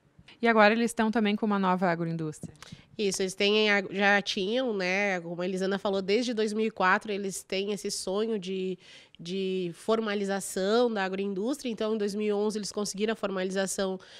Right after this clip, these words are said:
Speaker 2: dos farináceos, né, onde eles produzem, além dos farináceos, geleias, né, compotas, bolos, biscoitos, bolachas.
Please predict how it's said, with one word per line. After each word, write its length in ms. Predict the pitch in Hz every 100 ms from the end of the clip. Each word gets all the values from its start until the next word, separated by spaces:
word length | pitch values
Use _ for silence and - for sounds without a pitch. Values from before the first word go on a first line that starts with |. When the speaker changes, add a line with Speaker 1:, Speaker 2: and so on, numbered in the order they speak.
| - _
Speaker 2:
dos 280 | 185 226 -
farináceos, 880 | 220 208 196 190 196 302 - 330 214
né, 300 | 196 196 208
onde 220 | 190 196
eles 180 | 208 -
produzem, 580 | 226 208 220 214 196 - - -
além 320 | 196 208 233
dos 160 | 220 -
farináceos, 840 | 226 220 208 196 196 - 208 185
geleias, 1160 | 165 220 208 202 208 214 208 202 190 190 185 190
né, 220 | 185 185
compotas, 1080 | - 190 190 185 185 208 202 208 190 185 175
bolos, 840 | 170 185 208 208 208 202 180 180 180
biscoitos, 760 | 180 - - 185 196 202 190
bolachas. 800 | 180 185 180 175 208 - 311 -